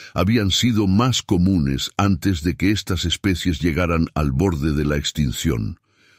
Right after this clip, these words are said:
Su cantera habitual es antílopes, pero el grupo de caza también puede hacer frente a presas mucho más grandes, por ejemplo, ñus. También agregan a su dieta roedores y pájaros.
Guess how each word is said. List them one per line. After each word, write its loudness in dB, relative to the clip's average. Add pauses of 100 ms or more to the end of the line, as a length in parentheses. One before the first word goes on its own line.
(120)
Su 0
cantera 2
habitual 0
es 2
antílopes, 0 (300)
pero 2
el 2
grupo 2
de -2
caza -2
también 2
puede 0
hacer 0
frente 0
a -2
presas -2 (240)
mucho 2
más -2
grandes, -4
por -2
ejemplo, -2
ñus. 0 (320)
También 2
agregan 0
a 0
su 0
dieta 0
roedores -2
y 2
pájaros. -4